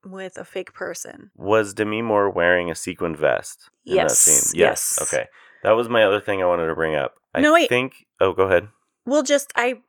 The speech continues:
Speaker 1: then if you think about Whoopi's career,
Speaker 2: Mm-hmm.
Speaker 1: so there was Ghost and there was this, and then after that, she was just typecast at this point. So she, like, all her other movies were about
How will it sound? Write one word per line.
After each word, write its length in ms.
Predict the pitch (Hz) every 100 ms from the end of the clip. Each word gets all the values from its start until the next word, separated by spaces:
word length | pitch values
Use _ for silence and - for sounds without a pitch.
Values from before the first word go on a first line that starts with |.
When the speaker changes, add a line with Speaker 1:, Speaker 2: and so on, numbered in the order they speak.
| _ _ _ -
Speaker 1:
then 380 | 220 262 320 240
if 140 | 208
you 100 | 220
think 240 | - 285
about 320 | 254 226 196 -
Whoopi's 380 | 214 214 202
career, 680 | - - 196 233 180 101 -
Speaker 2:
Mm-hmm. 300 | - 98 90 95 _ _
Speaker 1:
so 120 | - 202
there 60 |
was 120 | 196 185
Ghost 360 | 240 247 247
and 180 | 226 208
there 80 | 190
was 160 | 185
this, 480 | 185 190 180 - - - _ -
and 180 | 214
then 140 | 220 226
after 320 | 220 254 240
that, 340 | 208 196 -
she 240 | - - 220
was 240 | 214 202
just 200 | 202 -
typecast 600 | - 240 - - - - 196
at 60 |
this 160 | 190 185
point. 360 | - 233 220 -
So 140 | 185
she, 280 | 185 - -
like, 220 | 202 196 -
all 260 | 214 233
her 120 | 247 220
other 180 | 202
movies 760 | 196 240 277 185 180 196 226 - - _ _ _ _
were 240 | 208 208 254
about 800 | 294 190 233 202 190 190 -